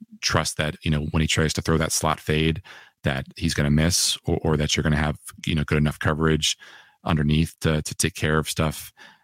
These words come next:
um, you know, and, and keep it from being a big score. So it, it, it surprised me, uh, to see him finish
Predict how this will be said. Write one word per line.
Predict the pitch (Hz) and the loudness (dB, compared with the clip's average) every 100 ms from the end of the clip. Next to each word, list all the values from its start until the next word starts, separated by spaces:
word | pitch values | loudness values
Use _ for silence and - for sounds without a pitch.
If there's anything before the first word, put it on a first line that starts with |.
| _ - | _ -8
um, | 73 71 71 69 - _ - | -2 0 0 0 -4 _ -6
you | 78 | -2
know, | 69 73 - | -2 -4 -4
and, | 85 85 78 | -4 0 0
and | 78 73 | 0 0
keep | - 80 | 0 0
it | - | 0
from | 78 76 - | 2 2 0
being | - 80 78 76 76 - | 0 4 6 4 2 -4
a | |
big | 78 80 71 | -2 -2 -2
score. | - 80 80 82 82 - - - _ - | -2 2 4 2 0 -8 -20 -20 _ -4
So | - 85 78 76 - _ _ - | 2 2 2 -4 -10 _ _ -4
it, | - | 0
it, | 101 90 - | 2 2 0
it | |
surprised | - - 80 78 | -2 2 2 2
me, | 87 87 90 80 - | 4 4 4 -2 -4
uh, | 80 76 | -2 -2
to | - - | -4 -4
see | - 87 | 2 2
him | 80 80 78 76 - | 4 4 4 0 -4
finish | - 85 80 78 - - | -4 0 2 0 -2 -8